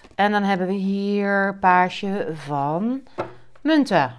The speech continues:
Ook heel mooi. Nou, wat een, even mijn kaarsjes vervangen. Want dat vind ik altijd een beetje ongezellig.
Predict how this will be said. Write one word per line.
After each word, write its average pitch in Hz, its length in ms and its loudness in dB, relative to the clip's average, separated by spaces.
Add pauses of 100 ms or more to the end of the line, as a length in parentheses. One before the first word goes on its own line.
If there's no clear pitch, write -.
(100)
Ook 220 240 -8
heel 170 420 -2
mooi. 127 580 -10 (920)
Nou, 175 500 -6
wat 185 140 -10
een, 170 320 -12 (1120)
even 208 300 -14
mijn 196 120 -12
kaarsjes 196 680 -16 (240)
vervangen. 165 760 -8 (280)
Want 165 120 -20
dat - 100 -20
vind 180 180 -16
ik 175 140 -18
altijd 175 280 -16
een 170 100 -14
beetje 165 280 -14
ongezellig. 156 720 -20